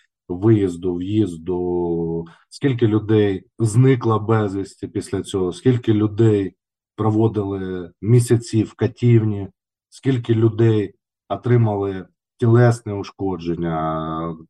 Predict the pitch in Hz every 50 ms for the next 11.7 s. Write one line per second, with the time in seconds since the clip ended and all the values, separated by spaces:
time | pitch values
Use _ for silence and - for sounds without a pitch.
0 | _ _ - 135 120 113 - - _ _ - - 123 117 117 110 110 113 110 110
1 | 107 104 104 107 110 107 104 101 - - - _ _ _ _ _ 107 107 113 117
2 | 110 113 110 - - - 117 113 107 104 101 95 95 92 87 - - - 113 113
3 | 107 104 101 - 110 110 113 104 - - - 98 104 101 104 98 110 104 98 101
4 | 98 101 98 - - 104 110 110 104 - - 73 98 98 90 90 104 95 90 98
5 | 104 101 101 101 92 95 92 92 92 92 92 92 90 - - 90 85 - _ -
6 | 95 - 98 98 98 98 98 - - - - 95 87 95 101 95 - - - 85
7 | 90 92 92 - 92 90 85 - - 107 95 - - 101 92 87 - - - -
8 | - - _ _ - 98 101 107 - 151 147 131 - - 117 110 107 98 101 104
9 | 104 107 104 101 - 101 95 98 95 82 - - 95 87 - - - - _ _
10 | _ 92 95 98 98 95 95 190 - - - - 92 92 92 92 92 92 90 -
11 | - 110 104 98 - 101 101 104 101 98 - - -